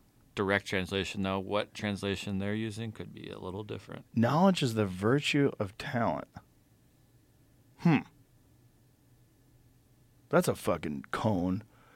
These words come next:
Speaker 2: That's like the sound of one hand clapping. Uh, here's what I found out. Uh, college motto of, uh, Kaunas University of Technology in Lithuania. The act of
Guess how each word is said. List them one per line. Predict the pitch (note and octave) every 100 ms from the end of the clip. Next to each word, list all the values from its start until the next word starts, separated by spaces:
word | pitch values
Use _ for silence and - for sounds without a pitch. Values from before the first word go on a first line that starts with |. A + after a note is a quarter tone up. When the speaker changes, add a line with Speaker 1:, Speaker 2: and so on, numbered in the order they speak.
| - _
Speaker 2:
That's | C3 C3
like | B2+
the | G#2+
sound | - G#2+ G2
of |
one | F#2 G2 F#2+
hand | G2 F2+
clapping. | - G2 F#2+ - F#2 - - - - -
Uh, | - G#2+ G2+
here's | C#3 D#3+
what | D3
I |
found | B2+ A2+
out. | E2+ B1 - _ -
Uh, | - F2+ E2+ - - -
college | - C3+ D3 D3 A#2+
motto | A#2 A#2+ A#2+ A#2
of, | G2 - -
uh, | F#2+ F2+ E2 - - _
Kaunas | - B2 B2+ C3+ C3+ C3 B2 B2 B2 - - - - _ -
University | A#2+ A2+ B2 B2 B2 A#2 A#2 - - - - -
of | A#2
Technology | B2 A2 A#2 A2+ A2 A#2
in | A2
Lithuania. | A2 G#2+ G2 G2 F#2 A#1+ - - _ _ -
The | G#2+
act | A#2 B2+ -
of | G#2+